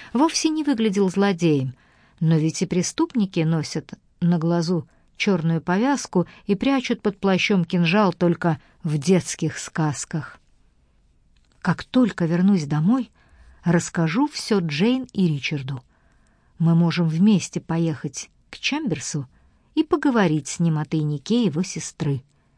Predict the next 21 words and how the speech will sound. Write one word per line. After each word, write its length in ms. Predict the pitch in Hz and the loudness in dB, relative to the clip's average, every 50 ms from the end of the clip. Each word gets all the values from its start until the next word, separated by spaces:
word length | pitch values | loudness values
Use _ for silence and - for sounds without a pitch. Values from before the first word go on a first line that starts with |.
| _ _ _ _ _ _ - | _ _ _ _ _ _ -4
Если 300 | 165 165 151 - 175 170 | -2 -2 0 0 0 0
он 100 | 160 151 | 0 0
будет 260 | 156 170 165 - - | 0 0 -2 -2 -2
вести 260 | 160 156 - - 170 | -4 -4 -4 -6 -6
себя 240 | - - 156 165 151 | -6 -4 -4 -4 -4
странно, 560 | - - - 165 170 220 254 240 180 143 123 - - - - - | -4 -4 -2 0 0 2 2 2 0 0 -2 -6 -12 -16 -6 -4
отпираться 680 | 208 220 - - 262 196 170 175 214 214 - - - | -4 -2 0 2 2 4 4 4 2 0 -2 -4 -2
или 120 | 175 160 | -2 -2
хитрить, 600 | - - 175 - - 156 175 226 240 - - - _ _ _ _ _ _ _ _ _ | -2 -4 -6 -4 0 0 2 2 0 -2 -6 -14 _ _ _ _ _ _ _ _ _
придётся 640 | - 247 254 226 185 196 202 233 240 - - 330 311 | 0 2 2 4 4 4 4 2 0 -2 -4 -6 -4
позвать 500 | - - 285 254 202 180 185 220 214 - | -2 -2 -2 0 0 0 0 0 0 -2
на 140 | 240 247 240 | -4 -4 -2
помощь 400 | - 190 190 202 214 214 - - | 0 0 0 0 0 -2 -4 -4
суперинтенданта 1000 | - 170 151 - 196 190 208 214 208 - 202 190 156 151 151 156 156 - 202 | -4 -4 -2 -2 0 0 0 0 0 0 -2 -2 0 0 -2 -2 0 2 2
Милза». 500 | 190 180 165 165 165 151 147 165 165 160 - _ _ _ _ _ _ _ _ _ _ _ _ _ _ _ _ _ _ _ _ _ _ _ - _ - | 4 4 4 2 0 0 0 0 0 -2 -4 _ _ _ _ _ _ _ _ _ _ _ _ _ _ _ _ _ _ _ _ _ _ _ -10 _ 0
Неужели 640 | 254 285 285 277 240 202 208 226 208 180 156 156 | 2 2 2 2 2 4 4 4 4 4 4 2
этот 260 | 165 160 - 175 - - | 0 -2 -2 -6 -2 2
новый 360 | 190 214 240 220 180 196 180 | 2 4 4 4 2 0 0
дом 420 | 151 151 156 247 262 254 196 165 | -2 0 2 2 2 2 2 0
для 140 | 160 180 180 | 0 -2 -2
пансиона 720 | - 190 185 170 - - 208 202 208 196 170 165 160 160 | -2 -2 -4 -4 -2 -2 0 2 2 4 2 2 0 -2